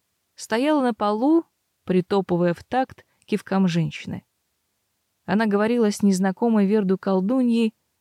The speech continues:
ласково перебирая ее белоснежные волосы. Длинные, густые, красивые, почти такие же, как у Таллы,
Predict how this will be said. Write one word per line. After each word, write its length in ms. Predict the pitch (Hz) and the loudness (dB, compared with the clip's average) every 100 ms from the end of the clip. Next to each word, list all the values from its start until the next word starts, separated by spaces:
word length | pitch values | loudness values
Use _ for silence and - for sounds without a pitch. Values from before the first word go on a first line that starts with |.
| - | -8
ласково 520 | 190 262 - 226 208 | -2 -2 -4 -2 0
перебирая 680 | 190 170 170 190 214 202 185 _ | 2 2 2 2 2 0 -4 _
ее 240 | 175 180 180 | -2 2 2
белоснежные 720 | 170 175 - 170 156 165 165 | 2 -2 -2 -2 0 0 -2
волосы. 500 | 143 - - - 160 _ _ _ _ _ _ _ _ _ | -4 -10 -14 -16 -18 _ _ _ _ _ _ _ _ _
Длинные, 920 | 190 180 185 254 254 240 240 226 220 - _ | -8 -2 0 0 0 0 0 0 -2 -8 _
густые, 1000 | 151 156 - - - 185 214 208 196 190 _ _ | -6 -6 -6 -12 -2 0 2 2 0 -2 _ _
красивые, 920 | _ 123 - - 180 190 175 175 175 - _ _ _ _ _ | _ -12 -12 -8 -2 -2 -2 -4 -6 -14 _ _ _ _ _
почти 380 | - - - 240 | -6 -6 -6 -4
такие 460 | 220 214 269 254 | -4 -4 -2 -2
же, 160 | 226 214 | -2 -2
как 320 | 226 220 _ | -4 -8 _
у 80 | 214 | -10
Таллы, 680 | - - 277 247 180 151 | -6 -2 -2 0 -2 -4